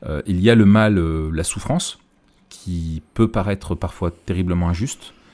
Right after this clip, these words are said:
mais je trouve que dans, enfin en tout cas moi c'était comme ça avant que je croie en Dieu, euh, et aussi, euh, je pense pour beaucoup de, de, de personnes aujourd'hui, c'est si Dieu est bon, pourquoi le mal ?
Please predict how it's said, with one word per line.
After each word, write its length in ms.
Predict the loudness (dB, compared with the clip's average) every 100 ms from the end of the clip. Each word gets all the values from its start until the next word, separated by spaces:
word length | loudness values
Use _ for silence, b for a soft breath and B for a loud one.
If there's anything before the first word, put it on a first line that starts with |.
| b b b b
mais 160 | -8 -6
je 100 | -6
trouve 300 | -6 -8 -10
que 100 | -8
dans, 380 | -6 -2 -2 -2 -4
enfin 160 | -8
en 40 | -8
tout 120 | -4
cas 100 | -2
moi 140 | 0
c'était 280 | -2 -8 -6
comme 180 | -4 -4
ça 200 | -2 -4
avant 200 | -4 -6
que 180 | -8 -12
je 240 | -10 -10
croie 300 | -12 -8 -4
en 80 | -4
Dieu, 260 | -2 -4 -6 b b b b b b
euh, 500 | -8 -6 -6 -4 -6 -8 -12
et 140 | -6 -2
aussi, 420 | -2 -2 -2 0
euh, 380 | 0 -2 -4 -6
je 120 | -10
pense 200 | -8 -8
pour 160 | -8 -12
beaucoup 320 | -10 -8 -8
de, 240 | -6 -6
de, 200 | -6 -8
de 120 | -8 -8
personnes 400 | -6 -4 -2 0
aujourd'hui, 440 | 0 -2 -4 -6 b b b
c'est 180 | b -6
si 220 | -6 -6
Dieu 380 | -4 0 0 -2
est 80 | -4
bon, 200 | -2 -2
pourquoi 280 | -4 -6 -2
le 100 | 0
mal ? 320 | 2 2 -2